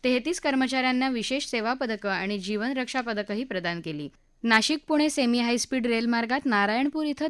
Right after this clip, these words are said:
तेवीस देशांनी उभारलेल्या दुर्बीण क्षेत्राचा अडथळा येत असून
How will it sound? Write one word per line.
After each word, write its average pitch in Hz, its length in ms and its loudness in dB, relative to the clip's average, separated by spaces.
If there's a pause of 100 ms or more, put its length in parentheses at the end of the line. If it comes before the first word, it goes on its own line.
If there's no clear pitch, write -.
तेवीस 233 300 0
देशांनी 233 440 0
उभारलेल्या 208 640 -2 (380)
दुर्बीण 240 380 4
क्षेत्राचा 226 540 -2
अडथळा 233 400 2
येत 254 260 0
असून 170 380 -4